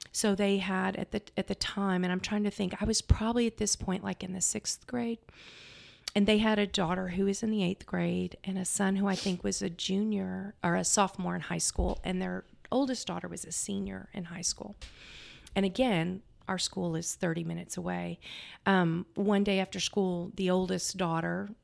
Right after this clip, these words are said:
that was a senior was driving all three of the kids home from school. So she had her brother and her sister in the car. And it was raining and they had an accident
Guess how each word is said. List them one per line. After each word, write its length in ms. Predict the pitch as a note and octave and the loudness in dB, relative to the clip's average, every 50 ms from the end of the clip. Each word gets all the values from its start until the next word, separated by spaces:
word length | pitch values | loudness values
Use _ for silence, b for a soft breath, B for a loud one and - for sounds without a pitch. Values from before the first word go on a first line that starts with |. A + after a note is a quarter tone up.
| _ - F#3+ - - - | _ -12 -12 -12 -10 -14
that 220 | F#3 F#3+ G3 - G3+ | -8 -8 -8 -6 -4
was 180 | G3 - - | -4 -4 0
a 40 | F#3 | 0
senior 500 | - - - G3+ G3+ G3 F#3+ F3+ E3+ E3+ - | 2 2 4 4 4 4 2 0 0 -2 -2
was 200 | F#3+ F#3 - - | -4 -4 -2 -4
driving 560 | F3 - F#3 F3 E3+ F3 F3 E3+ F3 E3+ E3+ | -4 -2 0 0 2 0 0 0 -2 -2 0
all 120 | E3+ E3+ | -2 -2
three 360 | E3+ - - F#3+ F#3 E3+ E3+ F3 | -4 -6 -6 -4 -2 0 -2 -2
of 100 | E3 - | -4 -6
the 60 | F3+ | -10
kids 360 | E3 - - F3+ E3+ - - | -8 -4 -4 -4 -4 -4 -8
home 360 | - - F3 E3+ E3+ F3 E3+ - | -4 -4 -2 -2 -2 -4 -6 -8
from 200 | - - F3 F3 | -6 -6 -4 -2
school. 460 | - - - G3 F#3 F3 E3+ - E3+ E3+ | -2 -2 0 0 0 0 -2 -4 -4 -8
So 180 | - - F#3+ | -8 -8 -6
she 180 | F#3 - F#3 E3+ | -6 -4 -4 -4
had 160 | E3+ E3+ E3+ | -4 -4 -4
her 80 | E3+ E3 | -6 -6
brother 400 | - - F3 E3 E3+ F3 F3 F3 | -4 -2 -2 -2 0 -2 -4 -4
and 120 | F3+ F3+ | -6 -6
her 80 | F3+ - | -6 -6
sister 340 | - G3 F#3 - - G3+ | -6 -6 -6 -6 -6 -6
in 80 | F#3+ F#3+ | -8 -8
the 60 | F#3 | -8
car. 360 | - - F#3 F3+ E3+ F3+ F#3 B B B B B B B B B B B B | -8 -6 -6 -6 -6 -8 -10 B B B B B B B B B B B B
And 100 | G#3 G#3 | 4 6
it 80 | G#3 - | 6 6
was 160 | - G#3 F#3+ | 4 0 0
raining 560 | G3 F3 E3 E3+ F3+ F3+ F3 F3 F3 F3 - - - | 0 0 0 2 2 0 0 -2 -4 -6 -8 -8 -4
and 340 | F3+ E3+ E3+ E3+ E3+ E3+ F3 | -4 -2 -2 -2 -2 -4 -4
they 100 | F#3 F3 | -4 -2
had 180 | F3+ F#3 F#3 F3+ | 0 0 0 0
an 80 | F3 | 0
accident 800 | D#3+ D#3 E3 - - - F#3 F3 F#3 F3 F3+ - - - - - | -2 -2 -4 -6 -6 -6 -6 -4 -4 2 4 4 4 4 2 -2